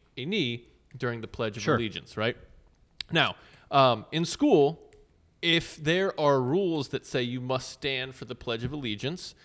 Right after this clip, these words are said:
Speaker 1: um, then you have to follow the rules.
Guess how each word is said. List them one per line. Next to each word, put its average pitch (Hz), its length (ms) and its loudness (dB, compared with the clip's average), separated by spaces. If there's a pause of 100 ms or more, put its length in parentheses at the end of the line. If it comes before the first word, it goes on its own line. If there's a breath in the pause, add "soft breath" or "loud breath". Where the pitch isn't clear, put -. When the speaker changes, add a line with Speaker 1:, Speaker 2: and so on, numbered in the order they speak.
(300 soft breath)
Speaker 1:
um, 127 520 0 (220)
then 147 160 0
you 143 100 4
have 143 180 2
to 131 60 -8
follow 113 260 0
the 107 100 -8
rules. - 340 -10